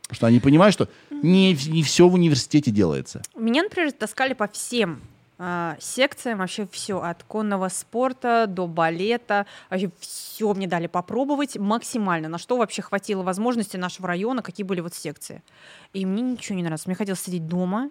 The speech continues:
Speaker 2: играть
Speaker 1: Да.
Speaker 2: в куклы
Speaker 1: Да.
Speaker 2: и разговаривать в гора-, в голове. Ла-та-та-та-ра-па-та-та-па-та-та. И смотреть фильмы. Всё. Возможно, ещё переодеваться, что-то там делать,
Speaker 1: Мгм.
Speaker 2: э, на, в зеркало вот это вот.
Speaker 1: Так, знаешь, а... Тебе нужно было в театральную отвезти?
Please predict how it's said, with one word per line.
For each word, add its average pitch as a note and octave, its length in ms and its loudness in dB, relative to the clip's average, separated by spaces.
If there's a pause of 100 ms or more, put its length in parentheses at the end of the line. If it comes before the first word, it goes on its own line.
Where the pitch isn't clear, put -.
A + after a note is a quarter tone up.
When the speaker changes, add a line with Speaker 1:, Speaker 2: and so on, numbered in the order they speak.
(100)
Speaker 2:
играть F#3+ 280 0
Speaker 1:
Да. D#3 60 -6
Speaker 2:
в - 80 -14
куклы A#3 480 -4 (360)
Speaker 1:
Да. - 200 -2
Speaker 2:
и C4 80 4
разговаривать A#3 400 2
в G#3 40 -6
гора-, G#3 220 0
в F#3 100 -8
голове. G#3 320 2
Ла-та-та-та-ра-па-та-та-па-та-та. E4 1700 0 (240)
И E4 80 0
смотреть A#3+ 400 2
фильмы. F3+ 340 -2 (140)
Всё. - 1000 -2 (140)
Возможно, C#4+ 460 2
ещё C4+ 300 2
переодеваться, A3 600 2
что-то - 240 -8
там F#3 200 -2
делать, C4+ 320 0
Speaker 1:
Мгм. A3 80 2
Speaker 2:
э, F3+ 160 4
на, F#3+ 120 -2 (240)
в F#3+ 60 -6
зеркало A3 320 0
вот F#3+ 80 2
это F3+ 120 0
вот. F3 140 -2 (1080)
Speaker 1:
Так, B2 100 2
знаешь, E3 280 6
а... D3 260 4 (560)
Тебе G#2+ 160 -4
нужно G2+ 220 -2
было G#2+ 100 2
в - 40 -10
театральную C3 360 4
отвезти? F2+ 400 -4